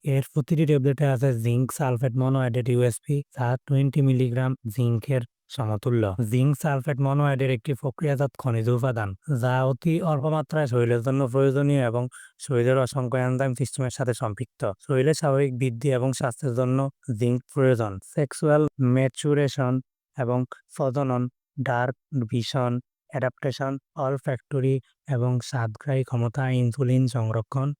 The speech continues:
ও নিঃসরণ এবং বিভিন্ন পোস্ট ইমিউন প্রতিরক্ষার জন্য জিঙ্ক অত্যন্ত গুরুত্বপূর্ণ। জিঙ্কের অভাবে রোগ প্রতিরোধ ক্ষমতা কমে যাওয়া, দেরিতে ক্ষত নিরাময়, স্বাদ এবং গন্ধের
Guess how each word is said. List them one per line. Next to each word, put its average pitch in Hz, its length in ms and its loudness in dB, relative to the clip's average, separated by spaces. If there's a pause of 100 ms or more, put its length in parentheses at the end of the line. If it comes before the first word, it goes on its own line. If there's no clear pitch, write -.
(100)
ও - 20 -2 (120)
নিঃসরণ 117 460 -2 (440)
এবং 127 140 0 (120)
বিভিন্ন 123 280 4 (380)
পোস্ট 139 280 -8 (300)
ইমিউন 143 420 -2 (180)
প্রতিরক্ষার 143 640 -2 (380)
জন্য 135 160 2 (140)
জিঙ্ক 117 240 -2
অত্যন্ত 135 260 -4 (120)
গুরুত্বপূর্ণ। 120 480 -4 (280)
জিঙ্কের 127 360 2
অভাবে 147 240 4 (120)
রোগ 147 100 6 (180)
প্রতিরোধ 151 360 0
ক্ষমতা 113 340 -2
কমে 135 240 0
যাওয়া, 135 180 2 (180)
দেরিতে 127 320 0 (100)
ক্ষত 123 180 -4 (260)
নিরাময়, 135 400 0 (140)
স্বাদ 123 240 0 (100)
এবং 127 120 2 (100)
গন্ধের 120 300 2